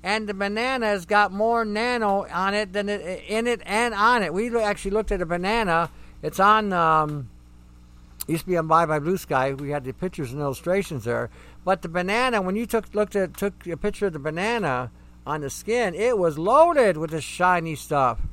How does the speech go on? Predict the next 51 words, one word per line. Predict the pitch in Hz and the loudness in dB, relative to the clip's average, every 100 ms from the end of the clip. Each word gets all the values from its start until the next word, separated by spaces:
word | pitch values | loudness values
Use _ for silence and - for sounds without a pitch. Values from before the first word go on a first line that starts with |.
| - - - - - - - - - - - - - - - - - | -8 -20 -20 -20 -20 -20 -20 -20 -20 -20 -20 -20 -20 -20 -20 -20 -8
And | 170 202 | -4 -2
when | 247 | -2
you | 254 | 0
peeled | 247 262 240 | 6 8 8
it | 214 | 4
back | 190 247 247 233 185 | 4 6 6 4 -2
and | 175 | -4
looked | 208 208 | -2 -4
at | 190 | -6
the | 165 | -8
skin, | - 247 240 220 196 165 - - - - - - - - | -2 4 4 2 -4 -10 -18 -20 -20 -20 -20 -20 -20 -6
underneath | - 190 180 202 240 | 0 0 2 0 0
the | 208 | -2
skin, | 170 - 175 | -8 -4 -4
thinking | 170 196 185 | -2 -4 -4
that | 170 156 | -4 -4
the | 135 135 123 | -6 -14 -12
skin | - - 202 196 190 - - - - | -10 -2 0 0 -4 -12 -20 -20 -14
may | 143 180 | -4 -2
have | 170 | -2
protected | 160 - 220 202 | -6 -4 -4 -4
it | |
because | 147 147 | -8 -10
it's | 135 | -8
got | 156 151 | -6 -6
a | |
pretty | 175 170 | -6 -10
thick | 165 139 | -10 -10
skin, | - 220 214 - - - - | -6 -4 -6 -10 -20 -20 -16
the | 190 233 | -8 -6
inside, | 269 220 247 247 247 208 | -6 -6 2 4 4 0
the | |
banana | 196 214 233 233 | -6 -4 -4 -2
was | 214 196 | -4 -4
just | 226 226 214 | -4 -6 -8
as | - | -14
co-, | - | -8
as | 202 196 - | -4 -4 -6
coated, | - 262 254 185 170 | 0 4 4 2 -4
you'd | 180 180 | -8 -4
have | 220 254 | -2 -2
to | 226 | -4
take | 220 214 | -8 -6
an | 175 - | -8 -8
eighth | 208 233 | -6 -6
of | 226 | -6
an | 196 | -6
inch | 202 214 | -6 -6
off | 190 196 208 | -2 0 0
the | 190 | -6
banana | 156 160 202 233 170 156 | -8 -6 -4 -4 -4 -4